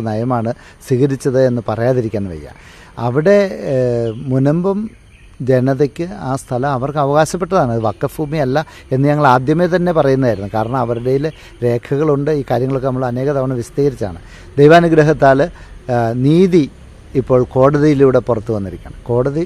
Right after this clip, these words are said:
വിധി പ്രസ്താവിച്ചു. ഈ നാട്ടിലൊരു തർക്കം വന്നു കഴിഞ്ഞാൽ ജനാധിപത്യ സംവിധാനത്തിൽ കോടതികളാണ് അതിന് നീതി നടത്തി കൊടുക്കേണ്ടത്. കോടതി വ്യക്തമായിട്ട്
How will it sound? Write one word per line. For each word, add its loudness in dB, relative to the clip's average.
വിധി -2
പ്രസ്താവിച്ചു. 0
ഈ 2
നാട്ടിലൊരു 2
തർക്കം 0
വന്നു -4
കഴിഞ്ഞാൽ 0
ജനാധിപത്യ 0
സംവിധാനത്തിൽ -4
കോടതികളാണ് 2
അതിന് -2
നീതി 2
നടത്തി 0
കൊടുക്കേണ്ടത്. -8
കോടതി -2
വ്യക്തമായിട്ട് -4